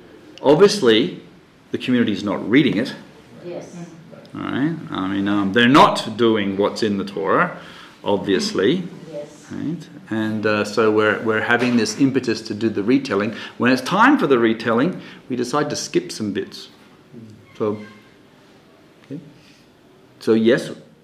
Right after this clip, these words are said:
Speaker 1: the, most of the community may not know who, who, uh,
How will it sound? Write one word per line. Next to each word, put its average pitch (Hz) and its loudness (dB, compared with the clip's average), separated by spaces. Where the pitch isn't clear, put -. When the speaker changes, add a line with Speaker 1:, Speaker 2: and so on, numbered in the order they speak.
Speaker 1:
the, 104 2
most 120 2
of - -14
the 131 0
community 127 2
may 117 -2
not 143 0
know 151 0
who, 113 0
who, 113 -4
uh, 107 -6